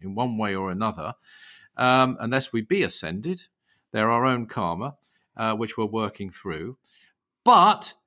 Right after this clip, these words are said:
it, when you heal somebody, when you pray for them,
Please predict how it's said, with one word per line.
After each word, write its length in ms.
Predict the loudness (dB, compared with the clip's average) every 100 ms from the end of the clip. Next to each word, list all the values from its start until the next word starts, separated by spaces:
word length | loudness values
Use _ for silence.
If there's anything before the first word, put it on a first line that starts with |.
| _ _ _ _ _ 0
it, 200 | 4 4
when 200 | 4 4
you 160 | 4 2
heal 580 | -2 -4 4 6 6 2
somebody, 760 | -4 -4 -4 -8 -8 -8 -10 _ -2
when 180 | 0 2
you 100 | -2
pray 440 | -2 4 4 4
for 120 | 0
them, 280 | -6 -6 -6